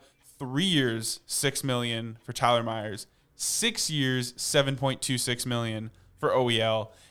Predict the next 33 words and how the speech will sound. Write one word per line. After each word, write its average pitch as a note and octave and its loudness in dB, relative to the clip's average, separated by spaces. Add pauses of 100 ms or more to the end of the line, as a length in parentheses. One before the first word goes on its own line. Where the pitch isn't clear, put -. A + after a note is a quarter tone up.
(160)
and A#2+ 4
they A#2 2
have, A2 2 (320)
at C#3+ 2
present E3 4
moment, C3 2 (480)
for C#3 2
sure, C3+ 4
we C3 0
know C#3 6
next C3 2
season A#2 -2
they're B2+ 2
gonna B2+ 0
start A2+ 0 (480)
to, C#3+ -10
with C#3 0
Tyler C#3 6
Myers A#2+ 4
and A#2+ 0
O A2 0
E A2+ -2
L, G#2 -4 (220)
who C3 -2
can, C3 -4 (160)
combined B2 0 (300)
will C3+ 0
make B2+ 2
thirteen B2 0
point B2 -4
two C3+ -2
six B2 -2
million. A#2+ -6